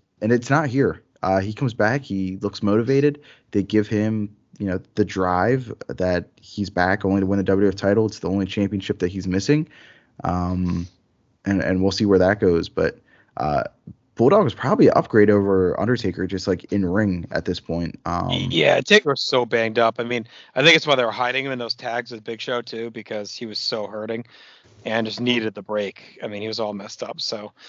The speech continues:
Speaker 2: and he'd been going for a while. I mean, when was his last time off? Really, ninety-four? Last,
Speaker 1: Yeah.
Speaker 2: like, long. So, um, you know, he's had little breaks here and there, but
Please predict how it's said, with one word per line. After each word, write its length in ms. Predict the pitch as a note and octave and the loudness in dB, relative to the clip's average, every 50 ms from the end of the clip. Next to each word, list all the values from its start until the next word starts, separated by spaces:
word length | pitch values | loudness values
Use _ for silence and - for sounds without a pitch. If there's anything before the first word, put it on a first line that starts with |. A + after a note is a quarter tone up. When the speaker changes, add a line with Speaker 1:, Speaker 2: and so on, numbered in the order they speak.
| - - _ - | -20 -20 _ -2
Speaker 2:
and 160 | - F3 G3 | 2 4 6
he'd 160 | A#3+ B3+ F#3+ E3+ | 6 6 6 6
been 140 | G#3+ G#3 | 6 6
going 220 | F3+ F3+ F3 F3+ E3 | 8 8 6 6 6
for 100 | - C#3+ | 2 0
a 60 | B2 | 0
while. 320 | G#2+ G#2+ C3 C#3 B2+ A#2 | 0 2 2 4 4 2
I 20 | A2+ | 0
mean, 180 | A#2 A#2+ A#2+ B2 | -2 -4 -2 0
when 180 | C3+ D3 D#3 | 0 0 0
was 120 | D#3 D3 C3+ | 0 -2 -4
his 160 | C3+ C3 B2+ | -6 -8 -6
last 240 | C3+ B2+ C3 - - | -4 -4 -4 -4 -6
time 220 | - B2+ A#2 A2 | -6 -6 -6 -6
off? 260 | G2+ A#2+ B2 - - | -8 -10 -12 -12 -12
Really, 220 | G#2 G2+ G2+ G#2 G#2+ | -16 -16 -14 -12 -8
ninety-four? 800 | A2+ A2 A2+ A2 G#2+ - - - - G2+ G2+ A#2 C3 D3 D3+ - _ _ _ _ _ _ _ - | -8 -6 -6 -8 -10 -12 -16 -20 -18 -14 -10 -8 -6 -6 -8 -10 _ _ _ _ _ _ _ -10
Last, 320 | - F#2 F2+ F2 F2+ F2+ F2+ | -6 -2 0 2 4 4 6
Speaker 1:
Yeah. 120 | F#2 F#2 | 6 6
Speaker 2:
like, 240 | F#2+ G2 G2 F#2+ A#2+ | 6 4 4 2 0
long. 220 | A#2+ B2 B2+ A#2+ _ _ _ _ _ - C3+ C#3 C#3+ | -2 -4 -6 -8 _ _ _ _ _ -10 -10 -10 -10
So, 440 | - - - A2+ A2+ A2 A2 A2 _ - - - - - - _ _ _ _ - | -8 -8 -6 -4 -2 -2 -4 -4 _ -14 -20 -20 -20 -20 -20 _ _ _ _ -12
um, 460 | - A2 G#2+ G#2 G2+ G2+ G#2 A2 - | -10 -8 -6 -6 -6 -6 -6 -4 0
you 60 | F3 | 2
know, 80 | D3 B2+ | 2 2
he's 100 | B2+ B2+ | 2 2
had 140 | C#3+ B2 A2+ | 2 0 0
little 240 | A#2+ C3+ C#3 B2+ A#2 | 0 0 -2 -2 -2
breaks 300 | A#2+ A2+ A2 G#2+ - - | -2 -4 -4 -4 -6 -6
here 120 | A#2+ G#2+ | -6 -6
and 100 | G#2 G#2 | -6 -4
there, 280 | A2+ B2 C3 A#2+ A2+ A2 | -2 -2 0 0 -2 -2
but 240 | A#2 A2+ A#2 - | -4 -4 -6 -6